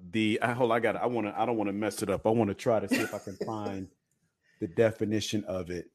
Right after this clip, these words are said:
Speaker 1: uh,
Speaker 2: All right.
Speaker 1: because, uh, intellectual honesty, it, and, and I, I wanna do, it, it's funny.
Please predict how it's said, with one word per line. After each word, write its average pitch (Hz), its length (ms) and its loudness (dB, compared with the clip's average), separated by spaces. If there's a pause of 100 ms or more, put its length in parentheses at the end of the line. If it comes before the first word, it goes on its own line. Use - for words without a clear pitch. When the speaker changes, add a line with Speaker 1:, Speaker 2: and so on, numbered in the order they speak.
(240)
Speaker 1:
uh, 92 240 2
Speaker 2:
All 90 60 0
right. - 100 2
Speaker 1:
because, 107 680 12 (640)
uh, 107 200 2 (100)
intellectual 143 760 12
honesty, 127 560 4 (100)
it, 165 180 8
and, 131 120 0 (260)
and 139 200 2
I, 135 180 4 (240)
I 139 80 12
wanna 160 240 12
do, 143 120 4
it, - 800 -4
it's 127 160 4
funny. 135 340 8